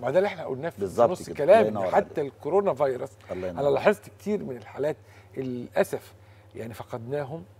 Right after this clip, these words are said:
Speaker 1: كان وزنهم زياده.
Speaker 2: بالظبط.
Speaker 1: يعني ده، دي حاجه قربت، ما اعرفش هل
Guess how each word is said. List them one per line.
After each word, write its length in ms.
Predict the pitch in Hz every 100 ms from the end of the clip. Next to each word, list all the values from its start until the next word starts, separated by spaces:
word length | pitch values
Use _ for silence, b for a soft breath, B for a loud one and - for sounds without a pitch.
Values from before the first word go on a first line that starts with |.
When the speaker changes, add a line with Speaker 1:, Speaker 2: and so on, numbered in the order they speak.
| -
Speaker 1:
كان 140 | 143
وزنهم 360 | 147 120 165 165
زياده. 200 | 214 226 b b b b 95
Speaker 2:
بالظبط. 280 | 80 180 - - -
Speaker 1:
يعني 440 | 104 - 110 113
ده، 180 | 123 120
دي 320 | 120 151 185
حاجه 380 | - - 185 175
قربت، 480 | 160 147 180 - - -
ما 60 |
اعرفش 360 | 139 180 - 135
هل 240 | 160 165